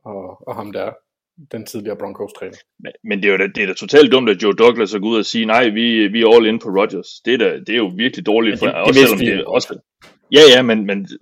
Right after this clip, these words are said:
Speaker 2: så kunne man da, i stedet for at give, øh, Packers endnu mere leverage i den handel, så, altså, så kunne man da sagt, "Ja, vi, vi kigger stadig på alle muligheder," men altså,
Speaker 1: Ja,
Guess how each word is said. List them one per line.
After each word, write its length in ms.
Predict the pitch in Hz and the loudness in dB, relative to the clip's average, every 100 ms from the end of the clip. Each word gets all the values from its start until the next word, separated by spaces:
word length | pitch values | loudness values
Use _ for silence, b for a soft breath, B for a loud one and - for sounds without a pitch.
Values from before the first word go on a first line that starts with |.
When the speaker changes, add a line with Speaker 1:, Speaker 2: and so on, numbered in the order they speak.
| - - | -20 -18
Speaker 2:
så 140 | - 117 | -6 -4
kunne 120 | 123 | -2
man 140 | 98 | 0
da, 200 | 98 95 | 2 2
i 120 | 85 | 2
stedet 220 | 107 131 117 | 0 0 2
for 140 | 113 | 2
at 120 | 107 | 2
give, 240 | 98 101 101 | 0 0 2
øh, 260 | 101 101 - - | 2 0 -6 -14
Packers 320 | - 120 107 104 | -2 0 0 -2
endnu 160 | 131 135 | -4 -2
mere 140 | 110 | 0
leverage 520 | 101 104 101 - - | 0 0 -2 -6 -10
i 20 | 101 | -6
den 180 | 107 | -4
handel, 260 | 107 107 95 | -2 -4 -4
så, 120 | 101 110 69 - - | -4 -4 -4 -8 -10
altså, 240 | 98 95 - | -8 -8 -8
så 80 | 120 | -8
kunne 140 | 113 | -6
man 100 | 104 95 | -4 -4
da 60 | |
sagt, 260 | 90 107 107 | -2 -2 0
"Ja, 180 | 98 123 | 0 0
vi, 240 | 117 147 | 4 2
vi 180 | 120 151 | 2 -2
kigger 220 | 151 151 | 0 -2
stadig 260 | - 156 156 | 0 -2 0
på 80 | 107 | -2
alle 140 | 113 | -2
muligheder," 380 | 113 113 101 92 | -6 -4 -4 -4
men 220 | 104 95 | -8 -8
altså, 220 | 95 95 92 b b b b _ _ - | -6 -8 -10 b b b b _ _ -10
Speaker 1:
Ja, 160 | 90 | -10